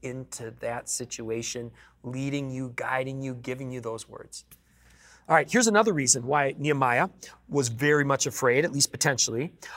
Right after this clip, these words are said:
Archaeologists have discovered Persian art. And in some of those art pieces, you know what they see? People surrounding the king,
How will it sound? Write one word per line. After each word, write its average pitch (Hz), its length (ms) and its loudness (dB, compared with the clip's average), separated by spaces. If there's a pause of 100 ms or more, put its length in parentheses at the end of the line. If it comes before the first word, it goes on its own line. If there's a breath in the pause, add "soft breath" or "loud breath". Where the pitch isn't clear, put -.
Archaeologists 180 760 6
have 156 120 0
discovered 160 840 2
Persian 160 420 0
art. - 460 2 (320 loud breath)
And 202 120 4
in 196 120 4
some 226 360 4
of 254 60 6
those 247 220 6 (100)
art 196 220 4
pieces, 254 440 2
you 208 120 2
know 220 40 2
what 214 140 2
they 208 80 0
see? 226 380 4 (160 loud breath)
People 233 240 4
surrounding 220 440 8
the 214 80 4
king, 214 440 0